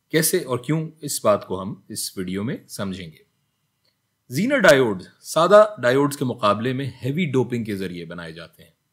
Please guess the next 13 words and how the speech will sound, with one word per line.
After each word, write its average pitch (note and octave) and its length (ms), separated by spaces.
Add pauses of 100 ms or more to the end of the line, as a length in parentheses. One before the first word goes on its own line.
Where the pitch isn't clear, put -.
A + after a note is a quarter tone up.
(440)
यानी C3 240
इनमें B2 340
बोरॉन A#2 420
और A#2 340
फास्फोरस C#3 560
के - 120
एटम्स C#3 560
की B2+ 180
तादाद G#2 720 (600)
बहुत C3+ 240
ज़्यादा G#2+ 240
होती E2 300
है। - 80